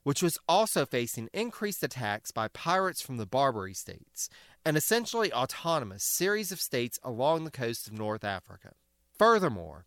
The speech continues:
it put the American seamen who had worked on the vessels, the ones who weren't impressed in serving in the British Navy, that is, in the position of being stranded in the Caribbean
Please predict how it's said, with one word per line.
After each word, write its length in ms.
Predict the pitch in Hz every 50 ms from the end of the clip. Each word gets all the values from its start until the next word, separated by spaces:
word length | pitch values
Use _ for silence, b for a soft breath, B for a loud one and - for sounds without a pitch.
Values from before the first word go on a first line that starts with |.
| _ -
it 200 | 170 175 - -
put 260 | - - 254 269 -
the 100 | - 247
American 400 | 226 196 180 175 175 180 170 160
seamen 520 | 151 - - 143 127 110 98 98 98 98 98
who 100 | 120 131
had 160 | 127 113 110
worked 300 | 117 151 185 190 - -
on 120 | 139 117 107
the 40 |
vessels, 600 | 95 92 90 87 - - 92 - - - - - _ _ -
the 60 | 131
ones 300 | 135 147 160 156 147 -
who 120 | - 131
weren't 340 | 120 117 127 156 175 165 107
impressed 480 | 117 110 104 - 117 104 98 98 - -
in 120 | 107 101
serving 440 | - - - - 123 117 107 110 104
in 120 | 101 98
the 60 | 95 87
British 300 | 98 95 85 87 - -
Navy, 320 | 127 147 160 156 120 95
that 220 | 82 90 85 87
is, 360 | 82 80 76 64 - - - - _ _
in 140 | - 190 214
the 80 | 220 226
position 480 | 214 190 151 156 135 - - 151 131
of 140 | 90 117 104
being 240 | - 120 113 101 95
stranded 560 | - - - - 151 147 165 175 185 180 156
in 100 | 143 131
the 80 | 127 127
Caribbean 480 | - - 110 98 85 90 87 85 85